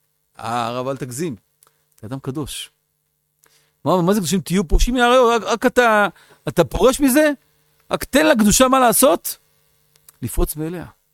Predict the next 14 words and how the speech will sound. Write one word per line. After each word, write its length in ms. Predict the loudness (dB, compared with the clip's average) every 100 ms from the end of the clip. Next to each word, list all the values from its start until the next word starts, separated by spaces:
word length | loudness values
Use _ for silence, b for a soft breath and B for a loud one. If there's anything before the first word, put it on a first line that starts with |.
| _ _ _ _ _ _ _ _ _ _ _ _
זה 180 | -2 0
לא 120 | 2
שזה, 360 | 2 0 2
הת-, 120 | 0 0
הקדושה 400 | 0 2 2 2
היא 100 | 2
פורצת 240 | 0 0
מאליה. 380 | 0 0 0 -2 -6 _ _ _ _ _ _ _ _ _ _ _ _ _ -10
זה 60 |
מה 60 | -6
שאומר 220 | -4 -4
הרב. 260 | -4 -8 -14 _ _ _ _ _ _ _ _ _ _ _ _ _ _ _ _ _ _ _ _ _ _ -20 b b b
אחרי 300 | -4 0 2
זה, 340 | 2 2 2